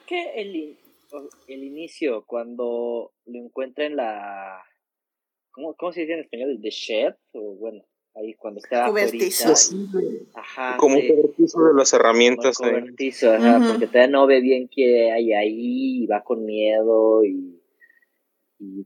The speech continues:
Speaker 1: todo se ve como entre neblina y todo. Creo que estaría entre esa y la, y creo que la que yo di-, ya dije de cuando E T se emborracha.
Speaker 2: Así
Speaker 3: Y
Speaker 2: que
Speaker 3: él libera las ranas y t-,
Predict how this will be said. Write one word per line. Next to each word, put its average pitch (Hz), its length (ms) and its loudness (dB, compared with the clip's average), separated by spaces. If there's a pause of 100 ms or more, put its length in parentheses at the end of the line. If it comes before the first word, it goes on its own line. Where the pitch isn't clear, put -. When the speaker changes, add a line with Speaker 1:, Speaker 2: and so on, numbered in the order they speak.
Speaker 1:
todo 117 160 6
se - 220 2
ve 110 80 6
como 107 220 2
entre 98 200 -2
neblina 101 540 2
y 98 80 -2
todo. 101 280 6
Creo 113 220 4
que 127 320 6 (480)
estaría 120 480 6
entre 123 400 4
esa 170 400 4
y 117 240 -2
la, 117 240 -4 (100)
y - 160 -14
creo 120 160 -4
que 139 100 2
la 123 200 0
que 107 120 -4
yo 110 120 0
di-, 113 200 -12 (200)
ya 117 240 -2
dije 117 320 0
de 92 460 -2 (560)
cuando 113 380 6
E 117 180 4
T 120 80 -2
se 120 120 -2
emborracha. 98 500 0 (320)
Speaker 2:
Así 254 320 2
Speaker 3:
Y 226 80 -4
Speaker 2:
que 262 180 4
Speaker 3:
él 131 240 2
libera 120 320 4
las 113 160 4 (240)
ranas 107 560 2
y 92 160 -8 (140)
t-, 101 100 -8